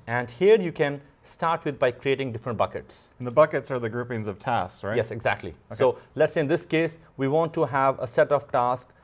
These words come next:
Speaker 1: which are related to communications.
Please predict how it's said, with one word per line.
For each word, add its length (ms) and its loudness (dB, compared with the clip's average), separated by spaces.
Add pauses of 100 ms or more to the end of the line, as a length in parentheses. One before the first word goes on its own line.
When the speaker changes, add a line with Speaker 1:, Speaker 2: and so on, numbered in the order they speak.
(120)
Speaker 1:
which 200 -8
are 220 4 (200)
related 420 -4
to 200 -4 (200)
communications. 840 -6